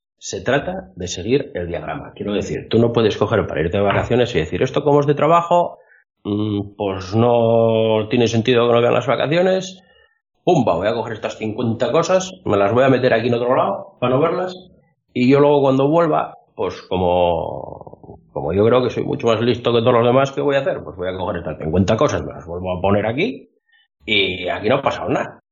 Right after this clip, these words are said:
No, eso no tiene sentido, ¿vale? Precisamente por lo que estamos comentando, va a haber muchas cosas que a lo mejor ya no tiene sentido hacer, va a haber muchas cosas que habrá cambiado.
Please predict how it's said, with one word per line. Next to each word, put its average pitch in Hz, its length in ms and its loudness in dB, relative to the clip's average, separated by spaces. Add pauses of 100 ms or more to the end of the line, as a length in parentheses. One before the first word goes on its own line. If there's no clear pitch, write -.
(180)
No, 92 420 -12 (260)
eso 113 640 0 (380)
no 104 160 2
tiene 117 160 2
sentido, 90 540 -4
¿vale? 101 240 -4
Precisamente 95 480 -4
por 135 80 2
lo 95 60 0
que - 60 -4
estamos 85 200 -10
comentando, - 420 -2
va 90 80 -2
a 92 40 -2
haber 90 100 -2
muchas 95 340 0
cosas - 480 -4 (720)
que 104 140 2
a 92 60 4
lo 82 80 2
mejor 82 340 -4
ya 76 80 -12
no - 120 -14
tiene 80 200 -12
sentido 92 400 -6
hacer, 170 440 4
va 104 60 4
a 90 40 4
haber 76 140 0
muchas 80 280 -6
cosas 87 240 -2
que - 100 -8
habrá 73 200 -4
cambiado. 151 640 4